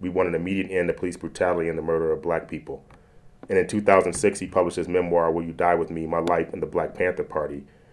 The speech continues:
which chronicled his ten years in the Black Panther Party, three years as a fugitive, and four years, eight months, and nine days as an inmate in Soledad and San Quentin prisons in California.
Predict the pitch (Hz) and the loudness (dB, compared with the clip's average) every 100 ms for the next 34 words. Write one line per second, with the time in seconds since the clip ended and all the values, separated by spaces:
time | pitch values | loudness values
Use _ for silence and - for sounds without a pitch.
0 | - - 87 101 95 92 87 - 82 - | -12 -6 0 2 2 2 0 -2 -6 -2
1 | 98 92 92 87 82 82 78 - 87 92 | 0 0 2 2 2 -4 -8 -10 -6 0
2 | 82 - 85 - - 87 82 82 - 92 | 0 2 -2 -2 -2 -2 -2 -6 -4 -2
3 | 95 90 85 80 - 92 85 82 80 - | 2 0 0 -6 -8 -6 -2 0 0 -4
4 | - - 95 95 92 85 80 - 90 87 | -14 -8 2 2 4 0 0 -2 -6 -4
5 | 85 85 82 82 85 82 87 85 76 - | -4 -4 -4 -2 -2 2 2 2 -2 -10
6 | - - - 82 87 90 92 85 80 76 | -16 -20 -6 0 0 2 0 0 -2 -2
7 | 92 85 80 82 80 82 78 90 80 - | 0 2 2 2 2 -2 -2 -2 0 -2
8 | 82 71 87 80 78 78 78 76 80 104 | -4 0 0 0 -6 -8 -4 -4 2 2
9 | 80 | 2